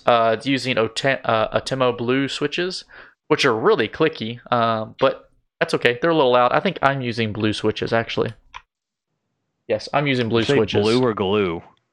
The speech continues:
Speaker 1: Blue.
Speaker 2: Blue,
Speaker 1: And also, if
Speaker 2: okay.
Speaker 1: you're listening to blue switches, they're very, very clicky.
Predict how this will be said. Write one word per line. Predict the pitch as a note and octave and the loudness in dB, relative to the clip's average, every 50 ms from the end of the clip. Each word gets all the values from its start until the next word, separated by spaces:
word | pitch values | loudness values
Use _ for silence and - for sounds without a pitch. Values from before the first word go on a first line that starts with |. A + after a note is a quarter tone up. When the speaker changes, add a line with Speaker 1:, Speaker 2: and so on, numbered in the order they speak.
| _ - - | _ -14 -10
Speaker 1:
Blue. | - A2+ A2 B2 A#2+ A#2 A2 G#2+ A#2 B2+ B2 - _ _ _ - _ _ _ _ | -2 2 2 4 6 4 4 4 2 -2 -4 -8 _ _ _ -20 _ _ _ _
Speaker 2:
Blue, | A2 G2+ G#2+ | -6 0 4
Speaker 1:
And | G#2+ | 4
also, | B2 A#2+ G2+ F#2+ A#2 G#2+ - | 6 6 6 4 4 4 2
if | G#2 G#2 G#2+ | 2 0 2
Speaker 2:
okay. | G2+ A#2 | 2 2
Speaker 1:
you're | A#2 | 4
listening | A2+ A#2 B2 B2 - - A#2+ A#2 A2+ G#2+ | 4 4 2 2 2 2 0 0 0 -2
to | - - B2 A2 | 0 0 2 2
blue | G#2 F2+ G#2 A2+ A2+ | 2 2 2 0 2
switches, | - - A#2+ A#2 - C3+ C3 - - - - - - - - - - - - - - - - - - - - - - - - _ - - _ _ - - - - - - _ _ - - - - - - - - - _ _ | 2 2 2 2 2 0 -2 -2 -4 -8 -12 -14 -14 -14 -16 -16 -16 -16 -16 -16 -16 -18 -20 -20 -16 -16 -16 -16 -16 -20 -20 _ -20 -20 _ _ -20 -20 -20 -20 -20 -20 _ _ -20 -20 -20 -18 -18 -18 -20 -20 -20 _ _
they're | - A#2+ | 2 2
very, | A2+ G2+ G2 B2+ B2 A#2 A2 | 2 2 2 4 4 4 4
very | G2+ G#2+ G#2 G2+ | 4 2 2 0
clicky. | G2+ - A#2 G#2+ - A#2 A2 G2+ | 0 -4 -4 -4 -4 -6 -10 -10